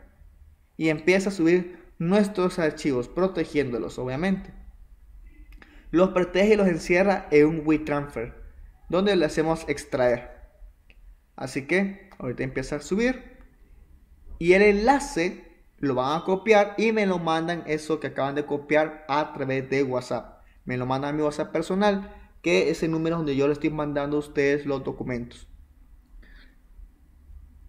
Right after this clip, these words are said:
Ahorita ha terminado de cargar básicamente y van a ver acá acaba de decir copiar enlace. Así que le decimos a este botón copiar enlace.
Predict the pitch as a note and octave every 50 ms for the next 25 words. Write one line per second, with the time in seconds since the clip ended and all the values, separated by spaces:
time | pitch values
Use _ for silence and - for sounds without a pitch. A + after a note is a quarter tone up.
0 | - - - - - - - - - - - - - - - - - - - -
1 | - - - - - - - - - - - - - B2+ C#3 D3 D3+ D#3 D#3 D#3
2 | - D#3 D#3+ D#3+ D#3+ D#3 D#3+ D#3+ D#3+ D#3+ D3+ D#3 D#3+ E3 D#3 D3+ D#3 - - D3+
3 | D3 D#3 D#3+ F3+ F#3 G3 F#3+ G#3 - - E3+ - E3+ F3 G3+ G#3+ G3+ G3 G3 G3
4 | G#3+ G#3+ G#3+ - F3 F3+ F#3+ F#3 F#3+ F#3 F3+ F3 F3 F#3+ F#3+ - F3 F3 - E3+
5 | D#3+ D#3+ D#3+ D#3+ D#3 D3+ D3+ D3+ - D#3+ D#3+ E3 D#3+ - - - - _ _ -
6 | _ _ _ - - _ _ _ _ _ _ _ - - - - - - _ _
7 | _ - - - - - - - - - F3+ F3 F3+ F3+ D#3+ D3+ D3 D3 D3 D3+
8 | D3+ C#3+ C#3 C3 B2 - - - - - - - - - C#3+ - D3 - E3 D#3
9 | D3+ D3 D3+ E3 E3 F3+ E3+ D3+ C#3+ D3+ D#3+ - E3 D#3 D3+ - F#3+ G3 F#3+ G3
10 | - - - A#3 A3 - - F3 D#3+ D3+ D3 C#3 B2 - - -